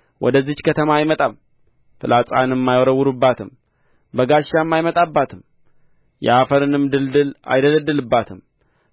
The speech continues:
በመጣበት መንገድ በዚያው ይመለሳል፣ ወደዚችም ከተማ አይመጣም" ይላል እግዚአብሔር። ስለ እኔም ስለ ባሪያዬም ስለ ዳዊት ይህችን ከተማ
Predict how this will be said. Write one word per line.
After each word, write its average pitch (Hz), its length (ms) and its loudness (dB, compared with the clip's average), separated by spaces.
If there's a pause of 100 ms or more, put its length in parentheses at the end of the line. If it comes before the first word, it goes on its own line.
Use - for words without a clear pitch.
በመጣበት 135 600 0
መንገድ 147 380 0
በዚያው 165 340 0
ይመለሳል፣ 156 560 -4 (880)
ወደዚችም 123 560 -2
ከተማ 135 300 0
አይመጣም" 147 400 -2 (380)
ይላል 123 340 0 (120)
እግዚአብሔር። 98 600 -4 (1000)
ስለ 196 200 0 (120)
እኔም 160 280 2 (180)
ስለ 151 280 0
ባሪያዬም 131 480 2 (120)
ስለ 156 240 -2
ዳዊት 131 360 0
ይህችን 139 400 -6
ከተማ 123 320 -2